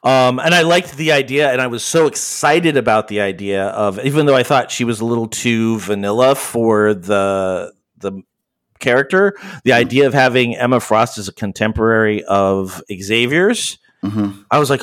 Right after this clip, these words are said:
Speaker 1: "Oh, are we gonna get a rival school? And is that how we're gonna get the New Mutants?" Like, I was so excited back then. There was so
Speaker 2: Yeah.
Speaker 1: much potential from this.
Speaker 2: Yeah, Emma, Emma Frost, I think, is the biggest miss in terms of the importance of a character and just, like,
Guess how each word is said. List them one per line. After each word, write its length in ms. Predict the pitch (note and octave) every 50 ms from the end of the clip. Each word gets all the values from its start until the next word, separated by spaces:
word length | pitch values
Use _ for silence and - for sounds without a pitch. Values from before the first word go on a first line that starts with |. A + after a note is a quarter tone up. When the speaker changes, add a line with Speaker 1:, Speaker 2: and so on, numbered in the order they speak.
| - -
Speaker 1:
"Oh, 140 | - B2+ C#3+
are 80 | D3
we 100 | A#2+ B2
gonna 160 | A2 C#3 B2+ A#2+
get 220 | - B2+ A#2+ A2
a 40 | G#2+
rival 360 | F#2+ F2+ F2+ G#2 A2 A2+ A2
school? 800 | - - - - - - F#2+ F#2 F2+ A2 C#3 F#3 G#3 - - -
And 240 | - G2 A2 A2 G#2
is 120 | G#2+ G2+ -
that 140 | G#2 G2 - -
how 100 | - A2
we're 120 | A2+ A2+
gonna 160 | A2+ A2 A2
get 180 | G#2 A#2 G#2 -
the 80 | A2
New 180 | G2+ G2+ A2+ B2
Mutants?" 460 | C3+ D#3 F#3 F#3+ - G3+ G#3+ G#3 -
Like, 140 | D#3 C#3+ -
I 160 | - D#3+ E3+
was 200 | F3 F3+ E3 E3
so 200 | - - G3 F#3+
excited 420 | F3 E3+ - F3 D#3+ D#3+ E3 C#3+ A2+
back 220 | G#2 D#2+ D2+ -
then. 80 | _ - _ _ _ _
There 80 | C3 C#3+
was 100 | D3+ C3
so 120 | A2 F#3
Speaker 2:
Yeah. 40 | F#3
Speaker 1:
much 180 | F3+ F#3 - -
potential 440 | F3 - D#3+ E3 D#3+ D#3+ - C3 A2
from 180 | - F2+ E2
this. 380 | D#2 - - - - - - - _ _ _ _ -
Speaker 2:
Yeah, 200 | - G#2+ G2+ -
Emma, 260 | - G#2 A2+ A#2 A2+ - -
Emma 180 | A2+ C3+ D3+
Frost, 380 | - - - G#2 G#2 - - -
I 60 | F2+
think, 220 | F2 - G2 E2+ F2+
is 160 | F2 E2+ -
the 100 | F#2 E2
biggest 720 | D2 - - _ - F#2+ F#2 F2+ E2+ F#2 F2+ F2 - - F2
miss 680 | F2 F2 E2+ E2+ E2+ E2 D#2+ D#2+ - - - - - - _
in 160 | - E2+ E2
terms 360 | - - - E2 E2+ E2 -
of 260 | F2 E2+ E2 - - - - - - - - _ _ _ _ _ _ -
the 180 | - G#2 A2+
importance 560 | A2 G#2 G2+ - - A#2+ B2+ A2 A#2+ B2+ B2+ B2+
of 100 | A2+ A2
a 60 | G#2+
character 760 | - - G2+ F#2 F#2+ G2 G2 - A2+ A2+ G#2+ A2 A2+ A#2 - -
and 220 | - F2 F2 F2 E2+
just, 340 | - G2+ F#2+ F2+ - -
like, 380 | - F2 E2+ E2 D#2+ D#2 -